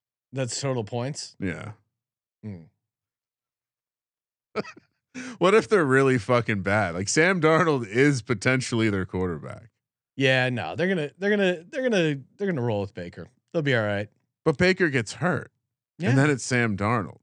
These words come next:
Speaker 1: Well, then they're, then they're screwed.
Speaker 2: Sean, you have to include the backup
Speaker 1: <laughs>
Speaker 2: quarterback in the evaluation process.
Speaker 1: That's true, and I think Matt Corral is gonna be the backup quarterback. I think they figure out a way to get Sam
Speaker 2: Uh,
Speaker 1: Darnold
Speaker 2: I,
Speaker 1: out of there.
Speaker 2: so
Speaker 1: And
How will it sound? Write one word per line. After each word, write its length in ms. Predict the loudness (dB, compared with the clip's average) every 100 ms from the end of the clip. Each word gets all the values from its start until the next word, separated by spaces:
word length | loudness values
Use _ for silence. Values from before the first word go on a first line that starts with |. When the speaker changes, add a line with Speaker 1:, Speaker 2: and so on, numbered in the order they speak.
| _
Speaker 1:
Well, 280 | -2 2 2
then 200 | 2 2
they're, 180 | 2 0
then 240 | 0 0
they're 140 | 0 -2
screwed. 360 | -6 -8 -4
Speaker 2:
Sean, 220 | 2 2
you 80 | 2
have 300 | 2 2 0
to 80 | -2
include 340 | -2 2 0
the 80 | 2
backup 480 | 2 4 2 -2 -4
Speaker 1:
<laughs> 20 |
Speaker 2:
quarterback 560 | 0 0 0 0 -4 -4
in 180 | -2 0
the 100 | 0
evaluation 800 | -2 -2 -4 -4 -6 -8 -10 -14
process. 580 | -12 -12 -14 -20 -20 -20 _ -2
Speaker 1:
That's 200 | -2 0
true, 340 | 0 0 -4 _
and 140 | 0 2
I 60 |
think 160 | 4 2
Matt 200 | 2 0
Corral 240 | 0 0 0
is 100 | -2
gonna 140 | -4
be 100 | -4
the 80 | -6
backup 320 | -6 -8 -12
quarterback. 420 | -14 -14 -14 -18 _ _ -8
I 40 | -4
think 160 | -2
they 120 | -2
figure 240 | -2 -2 0
out 160 | 0
a 40 | 0
way 140 | -2
to 80 | -2
get 140 | -6
Sam 260 | -6 -6 -4
Speaker 2:
Uh, 60 | -2
Speaker 1:
Darnold 280 | 2 0 0
Speaker 2:
I, 60 |
Speaker 1:
out 60 | -6
of 40 | -6
there. 180 | -12 -16 _ -18 -14
Speaker 2:
so 220 | -4 2
Speaker 1:
And 220 | 2 2